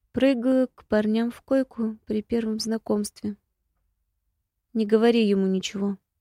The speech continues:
вдруг попросила я. «Что именно? Про беременность?» кивнула. «Так твоя мама уже все рассказала?»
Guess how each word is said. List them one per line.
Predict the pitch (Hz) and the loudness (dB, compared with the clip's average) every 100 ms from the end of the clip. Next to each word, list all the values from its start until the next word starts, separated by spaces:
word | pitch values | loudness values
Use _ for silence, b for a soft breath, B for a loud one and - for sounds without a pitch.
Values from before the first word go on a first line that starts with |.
| _ _ | _ _
вдруг | 202 190 202 - | -8 -2 -2 -2
попросила | 196 - 202 - 208 | -6 -2 -2 -2 -2
я. | 202 196 196 - _ _ _ _ _ _ _ _ _ _ _ | 0 -2 -6 -10 _ _ _ _ _ _ _ _ _ _ _
«Что | - 214 | -4 2
именно? | 208 196 185 185 190 _ _ _ _ _ | 4 4 0 -2 -6 _ _ _ _ _
Про | 190 190 190 | 2 4 4
беременность?» | 180 185 196 240 247 196 - - _ _ _ _ _ _ _ | 4 6 6 4 2 0 -4 -16 _ _ _ _ _ _ _
кивнула. | 208 196 190 190 190 - _ _ _ _ _ _ _ _ _ _ _ _ _ _ | -4 0 -2 -2 -6 -12 _ _ _ _ _ _ _ _ _ _ _ _ _ _
«Так | - - | -6 -4
твоя | 208 214 208 | 4 6 6
мама | 208 208 208 202 | 6 4 4 4
уже | 190 196 190 185 _ _ _ _ | 4 4 2 0 _ _ _ _
все | - - | -6 0
рассказала?» | 202 196 - 190 196 214 214 | 2 2 0 2 4 4 2